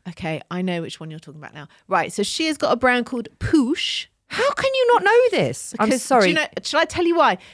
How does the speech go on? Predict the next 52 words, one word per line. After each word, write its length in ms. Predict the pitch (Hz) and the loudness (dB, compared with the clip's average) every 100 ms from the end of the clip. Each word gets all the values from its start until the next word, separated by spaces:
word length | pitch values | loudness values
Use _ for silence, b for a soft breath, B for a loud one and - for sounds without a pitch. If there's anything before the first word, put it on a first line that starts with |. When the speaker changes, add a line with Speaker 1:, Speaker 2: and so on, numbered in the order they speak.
| B | B
Speaker 1:
'Cause 100 | - | -4
I'm 80 | 196 | -4
a 40 | |
forty-four-year-old 800 | 196 - 311 294 - 294 277 254 | -4 -2 0 0 -2 -2 0 0
woman 220 | 240 214 | 0 -2
who 80 | 190 | -2
doesn't 460 | 180 294 269 220 - | -2 0 0 -2 -8
keep 260 | - 226 226 | -6 -4 0
up 280 | 190 - - b | 0 0 -10 b
with 120 | 190 | -6
the 60 | 196 | -4
fucking 320 | - 190 185 | -2 -2 -2
Kardashians. 640 | 185 165 147 - 123 131 - B B | -4 -4 -8 -14 -14 -14 -18 B B
And 120 | 202 | -8
also, 220 | 302 - | -8 -6
I 300 | 202 - - | -8 -10 -14
don't 180 | - 359 | -10 -8
care. 300 | 311 359 403 _ _ _ _ _ _ _ b b b b | -4 -2 -4 _ _ _ _ _ _ _ b b b b
Don't 180 | - 285 | -2 -2
Speaker 2:
Mm. 20 | 277 | 0
Speaker 1:
keep 260 | 311 262 | 0 2
up, 160 | 285 - | 2 4
don't 200 | 262 269 | 0 2
care 240 | - 277 | 2 2
about 220 | 240 170 - | 4 0 -2
the 40 | |
Kardashians. 580 | - 170 170 190 170 165 | -6 -2 -2 -2 -6 -4
How 100 | 208 | -4
about 180 | 190 - | -2 -2
that? 220 | 151 - _ - | -4 -6 _ 0
Speaker 2:
Also, 500 | 285 277 160 160 233 _ | 0 0 -2 -2 -2 _
Speaker 1:
Yeah? 220 | 170 196 240 _ _ _ _ _ _ _ _ _ | -8 -6 -6 _ _ _ _ _ _ _ _ _
Speaker 2:
you 160 | 180 240 | 0 4
are 120 | 285 | 4
a 40 | |
forty-four-year-old 640 | - 254 233 - 240 226 226 | 2 -6 -8 -4 0 2 2
Speaker 1:
Oh, 40 | |
she's 40 | 220 | 2
Speaker 2:
woman. 140 | 220 - | 2 2
Speaker 1:
pointing 280 | 415 - 339 | 0 -4 -6
her 100 | 330 | -6
finger 360 | - 349 302 | -8 -6 -4
at 120 | 208 - | -6 -2
me 100 | 226 | 2
Speaker 2:
I 40 | |
Speaker 1:
now, 120 | 233 190 | 2 2
Speaker 2:
am. 60 | |
Speaker 1:
like 220 | 226 240 254 | 2 0 0
I 120 | 247 | 0
should 340 | 254 - 285 | 0 -2 -4
know 360 | 262 269 226 196 | 0 2 2 2
about 300 | 214 214 202 | 0 0 0